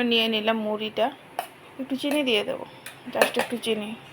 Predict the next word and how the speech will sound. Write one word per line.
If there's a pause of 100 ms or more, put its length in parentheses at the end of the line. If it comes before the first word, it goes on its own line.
(4000)
আমি